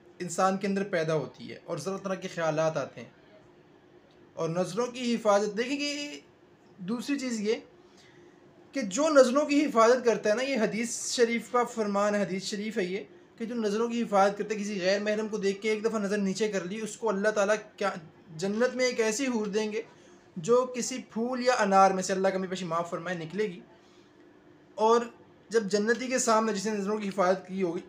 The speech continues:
एक दफ़ा जो नज़र की हिफाजत करने वाले को ये मिलेगा, नज़र की हिफाजत की होगी, तो वो जब उसको देखेगा तो उसकी आंखें बंद होंगी,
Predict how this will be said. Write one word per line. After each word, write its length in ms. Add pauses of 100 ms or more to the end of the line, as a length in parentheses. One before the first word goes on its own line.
एक 300
दफ़ा 240
जो 100
नज़र 240
की 100
हिफाजत 400
करने 220
वाले 180
को 80
ये 100
मिलेगा, 340 (360)
नज़र 200
की 60
हिफाजत 400
की 120
होगी, 280 (680)
तो 340 (280)
वो 140
जब 240
उसको 280
देखेगा 380
तो 80
उसकी 200
आंखें 300
बंद 180
होंगी, 360